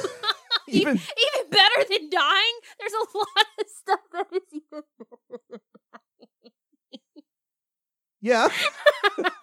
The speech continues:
Speaker 1: Even better <laughs> than getting my head cut off. I became a knight.
Speaker 2: <laughs> It's not getting my head cut off and actually winning a lot of money.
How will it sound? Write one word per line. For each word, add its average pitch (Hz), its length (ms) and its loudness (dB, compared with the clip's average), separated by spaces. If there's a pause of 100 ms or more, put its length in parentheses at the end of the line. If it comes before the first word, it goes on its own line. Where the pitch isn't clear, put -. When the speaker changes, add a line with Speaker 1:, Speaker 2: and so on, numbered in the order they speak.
(500)
Speaker 1:
Even 440 340 0
better 480 440 -4 (100)
<laughs> 403 160 -4
than 339 160 -10
getting 381 260 -12
my 339 140 -10
head 349 200 -18 (140)
cut 226 160 -20
off. 202 200 -20 (540)
I 277 100 -8
became 320 320 -10
a 320 40 -12
knight. 262 320 -8
Speaker 2:
<laughs> 254 480 -2
It's 214 200 -8
not 285 380 2
getting 196 220 2
my 165 120 0
head 165 260 -2
cut 160 120 -6
off 156 180 -2 (180)
and 214 120 0
actually 277 300 -2
winning 208 320 4
a 202 40 4
lot 175 220 2
of 165 80 0
money. 165 440 0